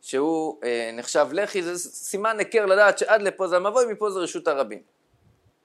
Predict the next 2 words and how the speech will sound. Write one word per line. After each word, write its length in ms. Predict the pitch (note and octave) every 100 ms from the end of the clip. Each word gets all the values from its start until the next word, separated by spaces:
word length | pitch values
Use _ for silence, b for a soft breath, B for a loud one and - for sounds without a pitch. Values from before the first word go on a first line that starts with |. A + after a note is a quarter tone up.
| _ _ _ _ _ _ _ _ _ _ _ b b b b b b b _ _ _ _ _ _ _ _ _ _ _ _ _ _ _ _ _ _ _ _ _
לעניין 640 | - C3 D#3+ A3 B3+ B3 A#3 _ _ _ _ _ _ _ _ _ _ _ _ _ _ _ _ _ _ _ _ _ _ _ _ b b b -
אותו, 600 | - G#3 A3 G#3+ -